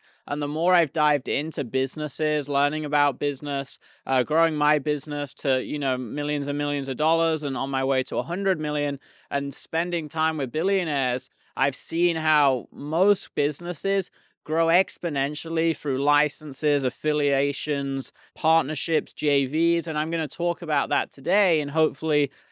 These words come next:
help you guys understand, right? I didn't understand <laughs> any of this for about eight years of business, and I didn't do any of it. And if I could go back in time and, and re-,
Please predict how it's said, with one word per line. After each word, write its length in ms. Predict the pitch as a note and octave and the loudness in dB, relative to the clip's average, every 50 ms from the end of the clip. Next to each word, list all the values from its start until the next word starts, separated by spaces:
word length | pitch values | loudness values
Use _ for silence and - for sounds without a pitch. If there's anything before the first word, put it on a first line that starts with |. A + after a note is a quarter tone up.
| _ | _
help 200 | - F#3 G#3 F3+ | 4 4 4 4
you 100 | F#3+ G3+ | 2 2
guys 300 | F#3 F#3+ E3+ E3 D#3+ D3+ | 2 4 4 4 2 2
understand, 640 | D#3+ D#3 D3 C#3 - - - D3+ C#3+ B2 G#2+ G#2 G#2+ | 0 -2 -4 -4 -6 -2 -2 0 0 0 -2 -4 -2
right? 240 | B2 C#3 D3 D#3 C3 | 0 2 4 4 4
I 160 | B2 D3+ D#3+ | 4 4 2
didn't 200 | D#3+ D#3 D3+ A#2 | 0 0 -2 -2
understand 600 | F2 C#3+ C#3+ C#3+ C#3 - - E3 D3+ C3+ C3 - | -2 -2 -2 -2 -4 0 0 0 2 2 0 -2
<laughs> 40 | - | 0
any 280 | - A#2+ B2+ C#3+ A#2+ - F#3+ | 0 0 0 -2 0 0 0
of 120 | F3 D#3 | 0 2
this 280 | D3+ D#3 D#3+ E3 D#3+ - | 2 2 2 2 0 -2
for 140 | - D#3 | -4 -4
about 420 | C#3+ B2 C3 C3 C3 C3 C3 - - - - - - _ _ - | 0 2 2 2 4 2 2 0 -4 -10 -20 -20 -20 _ _ -6
eight 260 | - C3 D#3 E3+ E3 | -2 0 0 0 0
years 540 | D3 D3+ D3 D3 D3 D3+ D#3+ F3 F#3 F3 D3+ | 0 0 0 2 2 2 2 0 0 0 -2
of 180 | D#3+ B2+ - _ | -2 -4 -2 _
business, 500 | C#3 C3+ C#3 D3 - F3+ G3 G3+ F#3+ - | 0 0 0 -2 -2 -4 -4 -4 -4 -2
and 80 | E3+ | -2
I 80 | D#3 D3+ | 0 0
didn't 200 | D#3 E3+ E3 D3+ | 0 0 -2 -2
do 120 | E3 D#3 | 0 2
any 260 | D3 C#3+ D#3+ F#3 F3+ | 2 2 2 0 -2
of 80 | C#3+ G2+ | -2 -2
it. 220 | G#2 D#2 - - - - - - _ - | -4 -6 -8 -10 -16 -20 -20 -20 _ -4
And 140 | - D3 | -2 0
if 160 | D#3 D#3+ - - | 0 0 2 2
I 300 | D#3+ D#3+ D#3 D#3 D3 - _ | 4 4 4 2 0 -4 _
could 180 | - - F3 D3+ | -4 -4 -2 0
go 160 | - E3+ F3 | 0 0 2
back 300 | E3+ G3 F#3 F3 - - | 2 2 2 2 0 -2
in 80 | D#3+ C#3+ | -6 -8
time 480 | - - E3 E3+ F#3 G3 G3 F#3+ F3+ | -6 -6 -2 0 2 2 2 2 0
and, 200 | D#3+ D3+ C#3+ C3+ | -2 -2 -4 -4
and 320 | F2+ F#2 C#3 C#3 C#3 C3+ C3+ | -4 -4 -2 -2 -2 -2 -2
re-, 140 | D3 D3+ | -2 0